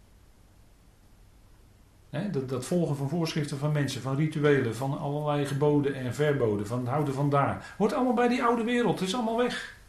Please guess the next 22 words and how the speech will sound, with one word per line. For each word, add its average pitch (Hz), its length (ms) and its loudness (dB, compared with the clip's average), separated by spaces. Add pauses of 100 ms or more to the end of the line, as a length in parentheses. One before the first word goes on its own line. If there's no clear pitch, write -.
(480)
V-, - 260 -14
weggedaan 175 480 -2
voor 101 260 -4
ons. - 240 -16
Zo 233 260 2
zouden 196 260 6
we 190 100 4
rekenen. 196 600 0 (960)
En 123 100 -4
dan 127 80 -2
zeggen, 113 220 0
"Ja, 104 180 0
maar 139 120 0
ik 120 60 -6
zie 196 120 -2
het 190 100 -2
nog 104 80 -2
wel 104 180 -4
overal 135 340 -2
om 190 160 -2
me 151 100 0
heen." 110 320 -6